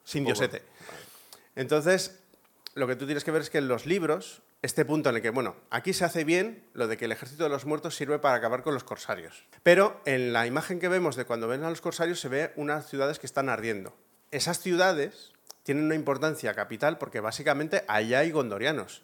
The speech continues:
Speaker 1: Una de las razones por las que casi no hay tropas en Minas Tirith es porque hay gente que está luchando contra los corsarios ahí. Ahí hay un ejército completo.
Speaker 2: Ah.
Speaker 1: Es el ejército de los feudos. ¿Qué ocurre? Que llegan estos con la, el ejército de los muertos. Una de las primeras cosas que ocurre es que huyen los corsarios.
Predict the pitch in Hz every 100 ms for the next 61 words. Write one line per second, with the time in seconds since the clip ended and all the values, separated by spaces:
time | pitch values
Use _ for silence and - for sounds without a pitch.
0 | _ 151 180 175 165 175 156 131 120 123
1 | 131 156 147 135 139 131 - 131 123 127
2 | 123 120 143 151 147 - 139 127 123 -
3 | 143 151 135 - 139 127 - 127 127 143
4 | 139 135 123 117 131 147 110 143 - 120
5 | 143 156 127 135 151 165 131 101 131 165
6 | - _ _ _ _ - 92 - - -
7 | - 156 151 147 165 165 143 117 - 143
8 | 107 - - _ _ _ - - 139 165
9 | 135 - - - 98 101 113 113 117 107
10 | 110 104 104 104 104 110 117 135 127 147
11 | 143 135 127 147 139 147 131 - 120 143
12 | 131 113 - - - _ 143 175 175 139
13 | - 107 110 95 85 -